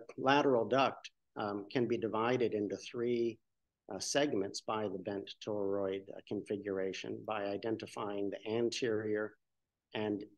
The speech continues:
posterior inflections. This divides the canal into an anterior segment,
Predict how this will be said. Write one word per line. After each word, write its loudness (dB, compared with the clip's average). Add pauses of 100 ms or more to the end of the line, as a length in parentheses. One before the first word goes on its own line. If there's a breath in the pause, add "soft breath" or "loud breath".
posterior 0
inflections. -4 (580)
This 2
divides 0
the -8
canal -2 (300)
into -2
an -4
anterior 2
segment, -4